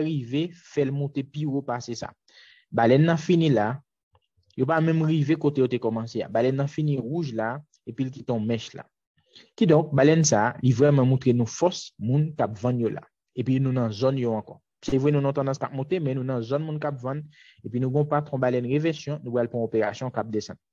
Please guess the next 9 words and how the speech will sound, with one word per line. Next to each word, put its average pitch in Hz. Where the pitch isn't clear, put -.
E -
ki 247
jan 190
nou 165
pral 139
antre 139
nan 123
operasyon 107
sa? -